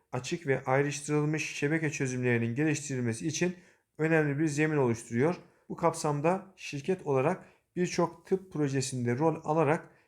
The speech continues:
yeni nesil teknolojilerin oluşmasına önemli katkılar sağlıyoruz. Tıp ve çözüm ortakları ile işbirliğimizin artarak devam etmesiyle birlikte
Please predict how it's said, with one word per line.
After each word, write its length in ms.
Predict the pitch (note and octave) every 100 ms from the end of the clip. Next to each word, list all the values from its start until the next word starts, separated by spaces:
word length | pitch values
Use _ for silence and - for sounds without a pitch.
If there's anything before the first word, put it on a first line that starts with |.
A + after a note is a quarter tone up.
| _
yeni 280 | C#3 E3 F3
nesil 260 | D#3+ D3 C3
teknolojilerin 720 | - D#3+ D3+ D3 C3 B2+ C3
oluşmasına 680 | E3 D#3 D#3+ C3 B2 C#3 D#3+
önemli 340 | E3+ E3 D3+ D3
katkılar 420 | D#3+ D#3 C3+ D3+
sağlıyoruz. 760 | D#3 - D#3+ C#3 A#2+ D3+ E3+ - _ _ _ _
Tıp 260 | F#3 F#3
ve 200 | F3 E3
çözüm 320 | - D#3+ F3+
ortakları 500 | E3 C#3+ C3+ B2+ B2
ile 360 | C3 E3 D#3 E3
işbirliğimizin 880 | F#3 D3+ - C#3+ C3+ B2+ B2 B2+ E3
artarak 460 | - D#3+ C#3+ C#3+ C#3
devam 220 | D#3 D#3
etmesiyle 480 | C3+ B2+ A#2+ B2 C3
birlikte 480 | E3 B2 - E3+